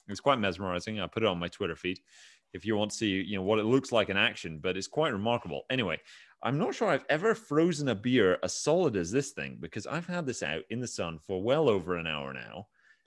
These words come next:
and I've still only managed to get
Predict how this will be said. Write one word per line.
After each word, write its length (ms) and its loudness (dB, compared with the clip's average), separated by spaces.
and 520 0
I've 240 -2
still 520 0
only 320 0
managed 480 0
to 60 -2
get 420 -2